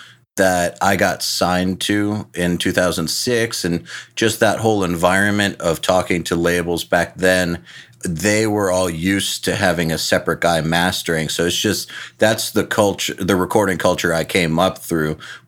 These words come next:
But I have since reformed my ways now that I think that, uh, most people who are mixing should be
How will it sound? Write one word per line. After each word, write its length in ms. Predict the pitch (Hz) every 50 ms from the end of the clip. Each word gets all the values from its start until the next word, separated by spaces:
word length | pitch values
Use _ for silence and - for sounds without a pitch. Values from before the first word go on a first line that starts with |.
| _
But 220 | - 98 92 90 82
I 200 | 69 95 98 98
have 220 | 104 107 95 82
since 680 | - - - - 107 101 92 90 - - - - - - - _ -
reformed 680 | 90 92 92 85 - - - 95 90 87 85 82 82
my 160 | 80 78 80
ways 480 | 80 78 85 87 87 87 82 76 - 87
now 160 | 82 82 82
that 160 | 80 82 78
I 100 | 80 80
think 440 | 76 - - 92 87 80 76 - - - - - - - - - _
that, 540 | - 82 82 80 80 80 78 78 78 - - -
uh, 460 | - 78 78 76 76 76 76 73 73 - -
most 640 | 78 82 90 90 87 - - - - - - - -
people 320 | - 92 82 - 90 85
who 140 | 76 87 80
are 120 | 80 78
mixing 460 | 78 80 80 78 - - 90 80 78
should 340 | 76 - - - 90 80 76
be 280 | 76 87 82 78 78